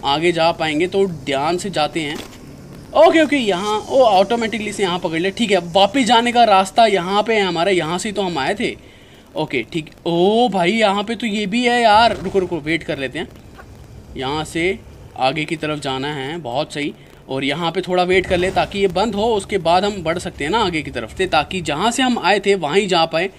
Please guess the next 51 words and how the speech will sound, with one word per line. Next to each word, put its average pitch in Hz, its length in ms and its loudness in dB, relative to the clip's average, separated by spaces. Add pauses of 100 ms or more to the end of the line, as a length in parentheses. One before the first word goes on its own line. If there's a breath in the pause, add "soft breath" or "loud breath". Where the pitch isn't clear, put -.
(300 loud breath)
और 160 260 0
ध्यान 151 360 2
से 196 120 -4
जाना 139 240 -4
पड़ेगा। 127 280 -6
ओ 302 300 8
भाई, 311 140 8
भाई, 339 120 6
भाई, 277 200 4
पकड़ 202 220 -4
ले 160 220 -2
यार, 233 380 -6
क्या 185 160 -8
कर 294 160 -8
रही 294 160 0
है 254 80 -2
भाई, 233 160 0
डरा 214 280 4
देती 320 260 4
है 226 100 4
यार, 226 240 2 (920 soft breath)
हद 165 220 0
है 269 80 8
यार। 226 160 6
यहाँ 185 180 0
पे 226 80 -6
से 240 60 -4
crouch 202 340 2
करके 208 240 -2
जाना 196 180 4
पड़ेगा। 196 220 0
मैं, 196 240 2 (100)
मैं 175 240 2
नहीं 214 180 2
चाहता, 190 260 0
मेरी 190 180 2
health 185 280 2
बिल्कुल 170 300 -2
भी 226 80 0
damage 196 300 4
है 208 60 -6
क्योंकि 208 220 -8
Medicaid 233 460 0
मैं 247 140 0
बहुत 175 340 4
ज़्यादा 190 240 6
यूज़ 214 400 0
कर 226 160 2
चुका 202 220 -2
हूँ 214 200 2 (120)
already। 202 460 2